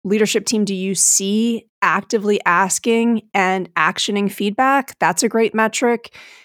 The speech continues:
How many teachers do you see actively asking for student feedback? Um, and really getting a sense of, is this really rare that somebody in the,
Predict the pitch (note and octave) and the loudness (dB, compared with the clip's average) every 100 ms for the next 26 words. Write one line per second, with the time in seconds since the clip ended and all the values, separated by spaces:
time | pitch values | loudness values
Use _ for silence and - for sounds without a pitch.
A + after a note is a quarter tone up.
0 | _ - F#3 G3+ B3+ - C#4+ - C4 F3 | _ -2 0 2 0 0 -2 0 0 0
1 | D#3 - G3 F3 F3 F#3 - F3 E3+ E3+ | -2 -4 -2 -2 -2 0 0 0 -2 -6
2 | - - D#3+ F3+ - A3+ G#3 G#3+ A3 G#3+ | -4 0 2 0 0 -2 0 0 0 -2
3 | - G3 G3 - G#3+ G3+ - F#3 F3 F3 | 0 0 2 -2 -4 -4 -6 -6 -4 -4
4 | - G3 G3 F#3 - F3+ E3+ D#3 D3 - | -2 0 0 -2 -4 -4 0 0 0 -4
5 | - - F3 E3 E3+ - G3 G3 G#3 G#3 | -10 -4 0 0 -2 -2 -2 0 2 2
6 | G3+ G3+ G3 - F#3 F#3 F3+ F3 E3+ - | 2 2 2 0 0 0 0 0 -2 -8
7 | - - - _ - G#3 G3 A3+ - A3 | -20 -20 -20 _ -4 -2 0 0 0 0
8 | B3 G3 E3 D3+ F3+ A3+ C4+ C4+ - _ | -2 0 -2 0 0 0 0 -2 -8 _
9 | _ G#3 F#3+ - G3 F#3+ F#3+ F#3 F#3+ F#3 | _ -4 0 2 2 2 0 0 -2 -2
10 | F#3 | -2